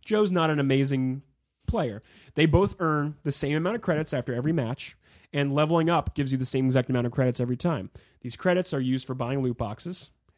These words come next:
So what I'm saying is it doesn't matter if you play well or you're not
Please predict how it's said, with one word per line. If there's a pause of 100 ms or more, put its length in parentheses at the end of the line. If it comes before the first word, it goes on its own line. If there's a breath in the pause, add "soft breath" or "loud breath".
(120)
So
what
I'm
saying
is
it
doesn't
matter
if
you
play
well (280)
or
you're
not